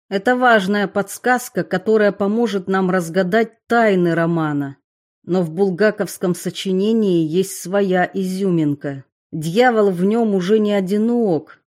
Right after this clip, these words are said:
у него целая свита слуг. Они, в отличие от Воланда или того же Мефистофеля, не склонны к философии. Их удел – всячески дурить,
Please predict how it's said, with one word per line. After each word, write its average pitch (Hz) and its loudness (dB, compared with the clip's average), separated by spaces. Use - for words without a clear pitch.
у 170 2
него 190 4
целая 233 2
свита 220 -4
слуг. 170 -8
Они, 208 2
в 214 0
отличие 196 -2
от 175 -8
Воланда 185 0
или 185 -2
того 196 0
же 185 -2
Мефистофеля, 180 -4
не 180 2
склонны 214 0
к - -14
философии. 208 -2
Их - -2
удел – 180 -2
всячески 180 -2
дурить, 196 -2